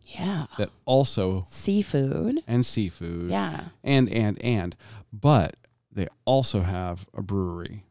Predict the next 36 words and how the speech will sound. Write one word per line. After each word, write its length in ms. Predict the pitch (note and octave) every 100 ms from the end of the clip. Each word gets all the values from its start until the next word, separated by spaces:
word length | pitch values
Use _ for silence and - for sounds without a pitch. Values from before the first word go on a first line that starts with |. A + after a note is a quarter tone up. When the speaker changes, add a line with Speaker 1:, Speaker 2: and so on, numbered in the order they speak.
| _
Speaker 1:
Yeah. 120 | -
Speaker 2:
inside. 320 | F2+ - - - _ _ _ _ _
Speaker 1:
Yeah. 200 | D#3 D3+ -
So 200 | - D3+
they 120 | D3
do 160 | D3+
their 140 | D3+ D3
own 220 | D3 F3+
original 360 | F3+ F#3+ G#3 G#3+
brews 480 | E3+ D3+ D3 D3+
that 80 | D3+
are 80 | C#3
great 640 | C3 C#3 C#3 C3+ C3+ C#3 -
that 160 | C#3
we'll 120 | C#3 C3+
talk 280 | C3+ C3+
about 260 | C#3 C#3+ C#3
on 120 | C#3
a 80 | C3+
later 280 | C#3 F#3+ G3
show. 500 | - B2+ B2+ B2+ A3 _ _ _ - - - - -
And 560 | D#3+ D#3 D3+ D#3 - - _ _
their 380 | - C#3 E3+ G3+
menu 1000 | A3+ G3 F#3 F#3 G3 F#3 D#3 C3 B2+ C3 - _ _ _ _ _ _
is 240 | - C3 - _ _ -
awesome 560 | C3+ B2 - - D#2+ - -
of 160 | C#3+ C#3
food. 540 | - - B2 - - - _ _
Speaker 2:
They 120 | F#3+
have 220 | F3+ G#3+
a 200 | G3+ D#3 A2+ - A#2 C#3
really 380 | A#3+ D4 C#4
wide 480 | G#3 A2+ A#2 B2+ C3
selection. 460 | - C3 A2 - A2+
I, 180 | C3 C3
I, 240 | - -